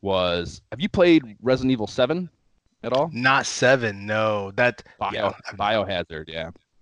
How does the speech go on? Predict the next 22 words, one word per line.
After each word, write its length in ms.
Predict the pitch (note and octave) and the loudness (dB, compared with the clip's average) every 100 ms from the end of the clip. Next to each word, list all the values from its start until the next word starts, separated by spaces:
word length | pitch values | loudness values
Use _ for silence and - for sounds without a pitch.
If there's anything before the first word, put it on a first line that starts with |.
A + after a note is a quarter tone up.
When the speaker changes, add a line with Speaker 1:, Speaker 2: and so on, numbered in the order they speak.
| - _ _ _ - - | -20 _ _ _ -20 -10
Speaker 1:
Dude, 240 | G2+ F#2+ - - - | -8 -8 -12 -16 -4
I 120 | B2 | 2
have, 260 | D3 B2 G2+ - | 4 2 0 -4
I 80 | A#2+ | 0
have 100 | C#3+ | 0
it 80 | A#2+ | -2
for 100 | A#2+ | -10
V 220 | G2+ A2 | -8 -2
R, 180 | G#2 F2 | -2 -2
for 120 | - | -4
P 200 | F2+ A2 | -8 -6
S 80 | F#2+ | -6
V 160 | F#2 F2 | -6 -4
R, 300 | E2+ D2+ - _ _ - | -4 -4 -10 _ _ -10
and 480 | F#2+ F2 E2+ E2 E2 | -6 -4 -2 -4 -6
Speaker 2:
What? 160 | - - - - _ _ | -8 -10 -20 -20 _ _
Speaker 1:
holy 500 | - C3+ C3 C3 A#2+ | -6 0 2 2 2
shit, 260 | A2 G2+ D#2+ | -2 -4 -8
dude! 240 | - G1+ - | -10 -16 -12
I 40 | F2+ | -6
mean, 300 | F#2 F2 F2 - _ _ _ _ _ - | -2 -2 -4 -8 _ _ _ _ _ -20
I, 580 | - - - - - | -16 -14 -14 -14 -14